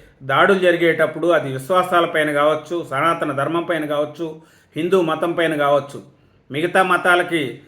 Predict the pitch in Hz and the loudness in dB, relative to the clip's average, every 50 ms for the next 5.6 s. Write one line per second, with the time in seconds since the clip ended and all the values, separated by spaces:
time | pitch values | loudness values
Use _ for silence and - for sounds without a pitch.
0 | _ _ _ _ - 135 139 139 139 135 135 127 123 120 120 131 151 170 185 185 | _ _ _ _ -2 0 0 2 2 2 0 0 -2 -2 -2 -2 0 2 2 2
1 | 185 175 175 165 170 156 165 165 160 160 160 165 165 165 156 151 156 160 151 - | 2 4 4 2 2 2 2 0 0 0 0 0 0 2 4 4 4 2 2 0
2 | 160 165 165 160 156 151 156 151 143 139 151 185 185 175 165 165 165 165 156 160 | 0 0 0 0 0 0 0 -2 -2 0 2 2 2 4 2 2 2 0 0 -2
3 | 160 151 - 143 147 151 151 151 147 147 147 151 151 156 160 156 156 156 151 147 | -4 -4 -4 -4 -4 -4 -4 -4 -2 0 0 0 0 0 0 0 0 -2 -2 -2
4 | 151 151 147 147 135 135 135 135 135 185 165 165 165 160 139 131 135 147 147 160 | -4 -4 -4 -4 -4 -6 -8 -6 -4 -2 0 0 0 0 -2 -2 -4 -4 -2 0
5 | 160 156 151 131 131 147 139 135 160 226 302 294 | 0 0 0 -2 -4 -6 -6 -4 -4 -6 -6 -8